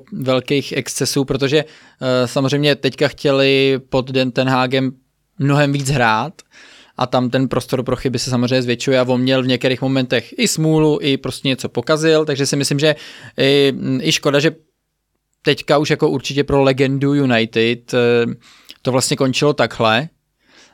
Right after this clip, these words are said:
ale asi si myslím, že jako nastal ten správný čas, aby, aby se prostě posunul dál jak on, tak, eh, i klub. A ona na, na mě udělal dojem, samozřejmě jako v Lize mistrů, takže si myslím, že to je asi adekvátní náhrada, no.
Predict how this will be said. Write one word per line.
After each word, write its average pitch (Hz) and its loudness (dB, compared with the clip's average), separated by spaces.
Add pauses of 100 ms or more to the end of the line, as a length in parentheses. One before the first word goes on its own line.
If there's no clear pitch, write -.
(120)
ale 123 4
asi 123 -2
si 131 -2
myslím, 127 0
že 127 2
jako 131 -2
nastal 127 -2
ten 131 0
správný 127 0
čas, 123 -2
aby, 123 2
aby 117 -2
se 127 -4
prostě 123 -6
posunul 131 0
dál 123 4
jak 127 2
on, 127 0
tak, 123 -4
eh, 123 2
i 135 -2
klub. 135 0 (420)
A 131 2
ona 156 2
na, 180 2
na 170 0
mě 185 0
udělal 180 4
dojem, 113 0
samozřejmě 135 0
jako 131 0
v 127 -2
Lize 135 0
mistrů, 143 0 (480)
takže 123 -2
si 147 -2
myslím, 135 0
že 131 0
to 156 -2
je 117 2
asi 135 0
adekvátní 131 -2
náhrada, 117 -2
no. 135 -12